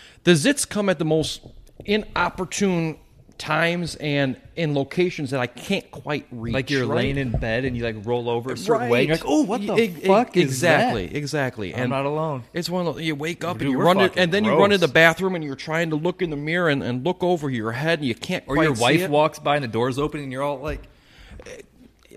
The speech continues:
Speaker 1: I, I guess. I,
Speaker 2: That's
Speaker 1: I mean,
Speaker 2: me.
Speaker 1: pr-, pr-
Speaker 2: She's like, "What are you doing?"
Speaker 1: Well, I have my own bedroom, so it, it works really well for me, and my own bathroom.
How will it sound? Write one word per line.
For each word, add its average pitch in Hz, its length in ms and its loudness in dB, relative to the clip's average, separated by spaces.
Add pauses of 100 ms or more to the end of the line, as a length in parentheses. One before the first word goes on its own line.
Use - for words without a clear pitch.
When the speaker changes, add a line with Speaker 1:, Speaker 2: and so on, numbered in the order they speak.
(200)
Speaker 1:
I, 269 280 0
I 277 120 -2
guess. 170 680 0
I, 196 180 4
Speaker 2:
That's 156 140 2
Speaker 1:
I 185 40 2
mean, 175 180 0 (100)
Speaker 2:
me. 131 60 -8
Speaker 1:
pr-, - 200 -14
pr- - 240 -6
Speaker 2:
She's 165 100 -12
like, 156 120 -6
"What 190 120 -4
are 269 60 -2
you 220 140 -2
doing?" 131 460 -4 (300)
Speaker 1:
Well, 220 100 0
I 254 40 4
have 247 140 4
my 185 100 0
own 170 160 0
bedroom, 107 380 0
so 131 160 -2
it, 131 140 -2
it 139 180 -2
works 131 320 -6
really 127 300 -4
well 104 240 -2
for 95 160 -8
me, 85 300 -6
and 107 260 -12
my 113 120 -8
own 107 180 -8
bathroom. 87 540 -8